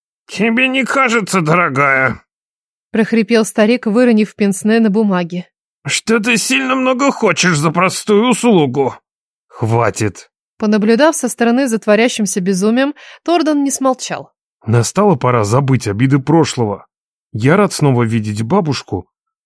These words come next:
Speaker 1: и уверен, что с её возвращением наш род станет только сильнее.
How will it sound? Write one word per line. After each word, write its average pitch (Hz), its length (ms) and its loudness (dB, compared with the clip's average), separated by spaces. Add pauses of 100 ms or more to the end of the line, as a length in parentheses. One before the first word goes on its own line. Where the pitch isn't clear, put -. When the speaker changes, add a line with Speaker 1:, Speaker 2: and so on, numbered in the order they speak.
Speaker 1:
и 101 80 -4
уверен, 131 400 4
что - 220 -4
с - 140 -6
её 131 120 0
возвращением 117 760 0
наш 117 220 -2
род 151 160 0
станет 127 380 -2
только 143 240 -2
сильнее. 123 580 0